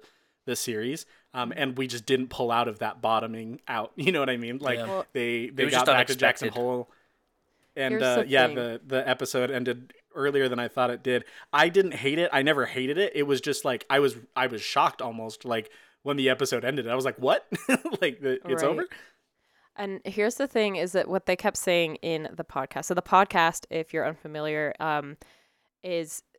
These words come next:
Speaker 3: the, I can't remember anyone's names, but the, it's hosted by the, the man who plays Joel in the games. And he is, um, kind of interviewing the writer of the game and the writer of the show.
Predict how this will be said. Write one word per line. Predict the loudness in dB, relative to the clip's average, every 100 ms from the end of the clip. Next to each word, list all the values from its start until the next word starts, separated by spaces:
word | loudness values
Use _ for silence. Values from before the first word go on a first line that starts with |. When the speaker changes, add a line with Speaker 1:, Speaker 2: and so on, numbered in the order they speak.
| -20
Speaker 3:
the, | -10 -8 -6 -6 -6
I | -4 -4
can't | 0 -2
remember | 0 -2 -4
anyone's | -6 -8 -10 -10
names, | -10 -4
but | -2 -2
the, | -2 -4 -2 -4 -8 -20 _ _
it's | -12 -6
hosted | -2 0 0 -2 4
by | 6
the, | 6 4 2 0 -4 -8
the | -4 -2
man | -2 -4
who | -6
plays | -8 -2 0 0 -2 -4 -10 _ _ _
Joel | -2 4 4 4 -2 _
in | -8 -8 -8 -8
the |
games. | -4 -4 -4 -10 -14 -18 _ _ _
And | -10 -10
he | -6 -6 -6 -4
is, | -2 -2 -4 -14 _ _ _ _ _ _ _
um, | -6 -4 -4 -8
kind | -4 -4
of | -2
interviewing | -4 0 2 2 2 0 -4 -10 _ _ _ _ _
the | -12 -8 -6 -6 -8 _ _ _ _ -18
writer | -2 2 2 2
of | 0 0
the |
game | 0 2 2 -2
and | -4 -2
the |
writer | 0 0 0
of | -2
the |
show. | -4 0 0 -2